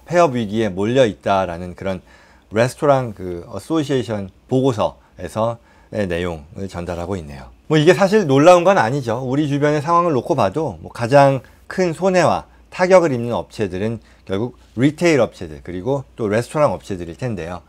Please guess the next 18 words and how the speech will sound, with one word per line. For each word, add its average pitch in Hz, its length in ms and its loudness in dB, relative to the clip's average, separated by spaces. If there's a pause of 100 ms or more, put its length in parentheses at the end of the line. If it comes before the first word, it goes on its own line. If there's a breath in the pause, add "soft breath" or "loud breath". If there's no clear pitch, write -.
(440 soft breath)
어, 113 200 0
이천이십 160 640 0
년은 123 460 0
뭐 82 120 -16
식당과 165 680 2
가게들에는 110 960 0 (360 soft breath)
최악의 147 600 4
뭐 90 160 -10
자-, - 300 -16
잔인한 135 500 -2
한 143 200 -6
해였다라고 101 480 -4
볼 90 120 -14
수 - 120 -18
있겠고요. 87 440 -16 (380 soft breath)
뭐 101 100 -12
코로나의 165 560 2
대확산과, 107 840 -4